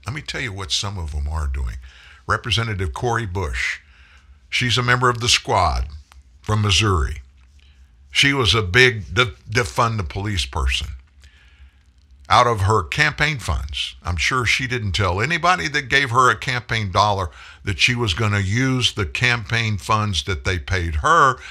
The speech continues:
to pay for four hundred thousand dollars for her own twenty-four seven personal protection. She hates the Second Amendment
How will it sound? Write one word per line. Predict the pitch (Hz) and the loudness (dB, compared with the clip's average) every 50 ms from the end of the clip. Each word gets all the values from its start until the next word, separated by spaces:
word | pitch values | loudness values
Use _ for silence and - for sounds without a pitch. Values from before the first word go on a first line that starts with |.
| - - - - | -20 -20 -12 -6
to | - - 113 - | -4 -4 -4 -4
pay | - - 135 135 131 123 | -2 0 0 0 0 0
for | - - 110 101 | -2 -2 -2 -2
four | - - - - 214 214 214 220 202 160 | -2 -4 -4 -4 -2 2 6 6 6 6
hundred | - - 175 180 180 156 143 170 165 135 - _ | 4 4 2 2 2 2 2 2 2 2 0 _
thousand | - 156 156 160 165 165 139 - 139 143 135 120 | 6 8 8 8 8 6 4 2 0 0 -2 4
dollars | 110 135 139 139 131 120 107 107 110 107 - - - - - - - - - | 6 8 8 8 8 6 2 2 4 4 4 4 2 -2 -12 -20 -20 -20 -6
for | - 131 131 123 113 | 0 2 4 4 6
her | 120 127 131 127 - - - | 6 6 6 6 4 0 0
own | 139 156 170 175 185 185 180 165 - - - - - - _ - | 2 2 2 2 0 -2 -4 -8 -10 -14 -20 -20 -20 -20 _ -6
twenty-four | - - 185 190 190 175 - - 156 156 147 | -4 -2 2 4 4 2 2 0 0 2 2
seven | - - 156 147 131 143 131 110 | 4 4 4 2 0 -2 -4 -6
personal | - - 135 143 - - - 147 131 123 120 120 117 104 - - - - | -4 0 0 2 2 2 0 0 -2 -2 -2 -2 -4 -6 -12 -18 -20 -8
protection. | - 123 107 - - - 139 - - - - - - - - - - - _ _ - - _ _ _ _ _ _ _ _ _ _ _ _ _ _ _ _ - _ _ - - _ _ _ _ _ _ _ - - - - _ - | -6 -6 -6 -4 -2 -2 -2 -2 -2 -4 -4 -4 -4 -6 -6 -10 -14 -18 _ _ -20 -20 _ _ _ _ _ _ _ _ _ _ _ _ _ _ _ _ -20 _ _ -20 -20 _ _ _ _ _ _ _ -20 -20 -20 -20 _ -6
She | - - 107 98 | -4 -2 0 0
hates | 92 120 131 - - - - | 2 2 2 2 2 2 2
the | - 104 | 2 2
Second | - - 123 117 - - 107 107 | 2 2 2 0 -2 -2 -4 -4
Amendment | 104 110 110 107 82 69 65 | -2 -2 -2 -2 -2 -4 -4